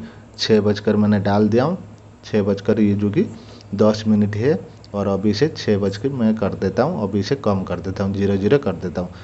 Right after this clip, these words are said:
यानी कि अभी हमारा छः बजे का time इसमें set कर दिया हूँ। और relay टू का ऑफ time डालना है और ऑफ time देखिए फ्रेंड्स, अभी जो कि बीस यानी कि आठ बजकर बीस मिनट अभी set हुआ है। अभी इसे नौ बजकर देखिए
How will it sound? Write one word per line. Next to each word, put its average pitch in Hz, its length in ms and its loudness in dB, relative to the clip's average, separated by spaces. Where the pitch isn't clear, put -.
यानी 101 200 2
कि 107 80 0
अभी 117 180 4
हमारा 110 340 2
छः 107 220 2
बजे 101 260 2
का 104 120 2
time 104 280 2
इसमें 151 340 0
set 98 300 -2
कर 95 220 -2
दिया 120 180 4
हूँ। 175 160 0
और 101 160 2
relay 101 260 4
टू 104 160 0
का 101 160 2
ऑफ 104 300 0
time 110 220 6
डालना 113 280 2
है 165 180 0
और 101 120 0
ऑफ 104 300 2
time 104 220 2
देखिए 104 240 0
फ्रेंड्स, 120 320 -2
अभी 104 220 0
जो 101 160 0
कि 151 140 2
बीस 107 360 4
यानी 104 300 2
कि 151 140 4
आठ 107 280 2
बजकर 107 360 0
बीस 104 340 -2
मिनट 107 260 2
अभी 113 280 2
set 98 300 -2
हुआ 92 220 -2
है। 98 160 -4
अभी 98 160 -2
इसे 113 160 2
नौ 101 240 4
बजकर 98 360 -2
देखिए 101 380 0